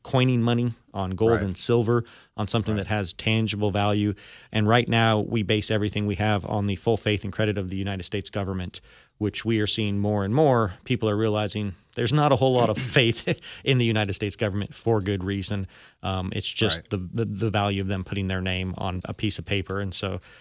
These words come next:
Speaker 1: I encourage people to, to diversify, um, and to get involved in gold, silver, crypto, whatever
Speaker 2: Right.
Speaker 1: they can to get away from the, the government fiat currency that's controlled by the Federal Reserve. And let me point this out too, if I may, real quick.
Speaker 2: Yeah.
Speaker 1: The Federal Reserve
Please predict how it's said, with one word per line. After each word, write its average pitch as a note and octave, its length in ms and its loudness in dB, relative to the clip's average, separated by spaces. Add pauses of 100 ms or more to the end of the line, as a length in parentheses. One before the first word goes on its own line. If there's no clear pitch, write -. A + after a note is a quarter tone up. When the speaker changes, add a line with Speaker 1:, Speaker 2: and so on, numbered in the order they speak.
(160)
Speaker 1:
I A2+ 100 4
encourage A2+ 400 2
people A2 300 0
to, G2 420 -4
to - 120 -10
diversify, A2+ 840 0
um, F2+ 340 -4
and F#2 220 -4
to G2+ 80 -6
get G2+ 140 0
involved G2 340 0
in F#2 280 -4
gold, B2+ 240 2
silver, A2+ 320 2
crypto, G#2+ 440 -2 (320)
whatever A2+ 260 2
Speaker 2:
Right. A2+ 40 4
Speaker 1:
they G#2 140 0
can G#2 320 -2
to - 100 -12
get G#2+ 120 -2
away G2 200 -2
from F#2+ 280 -6
the, F#2 240 -4
the G#2+ 80 -2
government G2+ 440 -2
fiat G2 360 -2
currency G2 380 -4
that's F2+ 140 -6
controlled F#2+ 440 -2
by F#2 280 -2 (540)
the G2+ 60 -8
Federal G2+ 220 0
Reserve. F#2+ 280 -2
And A#2 140 0
let C#3 100 2
me C#3 80 2
point A#2+ 260 -2
this G2+ 160 -2
out F#2 180 -6
too, G2+ 180 -6
if - 120 -12
I G#2+ 60 -4
may, F#2+ 160 -4
real F#2+ 120 -6
quick. - 280 -12 (240)
Speaker 2:
Yeah. C3 180 -4 (500)
Speaker 1:
The G#2 80 -6
Federal C#3+ 360 4
Reserve G2 560 0